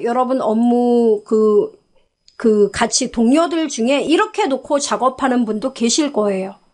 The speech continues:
서식 작업 많이 하시는 분들. 이게 더 깨-, 깔끔하다고. 근데 계산이라든가 어떤 셀들을 이렇게 참조해서 계산하고 그럴 때는 이게 있는 게 좋아요.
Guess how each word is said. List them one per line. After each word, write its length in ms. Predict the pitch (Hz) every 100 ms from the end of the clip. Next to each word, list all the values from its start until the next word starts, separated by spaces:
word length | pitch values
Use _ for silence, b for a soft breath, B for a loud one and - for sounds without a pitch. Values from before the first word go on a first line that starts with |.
| b b
서식 480 | - 440 427 440 -
작업 360 | 269 226 220
많이 280 | 214 185 208
하시는 440 | 240 285 302 254 202
분들. 400 | 196 196 208 _ _ _ _ _ _ _ _
이게 180 | 294 311
더 160 | 277 -
깨-, 240 | 294 -
깔끔하다고. 840 | - 359 370 294 202 202 202 208 _ _ _ b b
근데 580 | - 330 359 359 269 214 -
계산이라든가 1040 | 254 262 339 330 311 294 277 269 277 254
어떤 340 | 220 254 254
셀들을 720 | 254 339 339 349 302 294 285 214
이렇게 500 | 226 - 240 220 214 B B -
참조해서 840 | - 370 359 370 320 302 311 302
계산하고 680 | 240 220 269 269 262 254 254
그럴 300 | 220 226 240
때는 500 | 254 370 370 202 - _ _ _ _ -
이게 240 | 277 339
있는 340 | 233 208 247
게 120 | 254 240
좋아요. 420 | 196 202 220